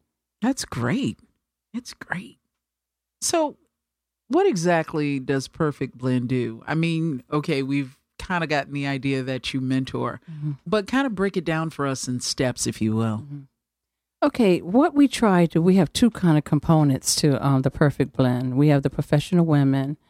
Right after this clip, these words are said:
Speaker 2: that, um, will come in and do workshops with our girls.
Speaker 1: Mm-hmm.
Speaker 2: We want them to know that they have positive role models right here in their own community,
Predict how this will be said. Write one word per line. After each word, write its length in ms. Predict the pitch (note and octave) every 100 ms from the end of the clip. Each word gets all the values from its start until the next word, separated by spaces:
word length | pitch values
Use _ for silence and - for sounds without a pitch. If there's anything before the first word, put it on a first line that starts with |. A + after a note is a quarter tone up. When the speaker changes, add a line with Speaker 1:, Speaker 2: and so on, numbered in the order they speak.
| _ _ _ -
Speaker 2:
that, 640 | D3+ D3 D3 C#3+ C#3 - -
um, 680 | C#3+ C#3 C3+ C3 C3+ C3+ -
will 140 | E3+
come 260 | D3 F3+ E3
in 140 | D3+
and 120 | D3+ C#3
do 140 | D3
workshops 640 | C3+ C#3 - - B2+ B2
with 160 | D3+ C#3
our 80 | B2
girls. 460 | C3 A#2 C#2 D2 -
Speaker 1:
Mm-hmm. 360 | D3+ C3+ D3+
Speaker 2:
We 120 | G3 G#3+
want 420 | G3 E3+ - D#3+
them 200 | D#3+ D3+
to 120 | -
know 200 | D3 C#3+
that 140 | C3
they 100 | C#3+
have 280 | C#3+ C#3+ C3
positive 580 | - D3+ C#3+ C#3+ C3+ C#3
role 180 | C#3 C3+
models 400 | C3+ B2 B2 -
right 140 | C#3+
here 160 | D3 C#3+
in 100 | C#3
their 160 | C3+
own 140 | C#3 C3+
community, 680 | - F#3 G3+ F3 A#2+ F2+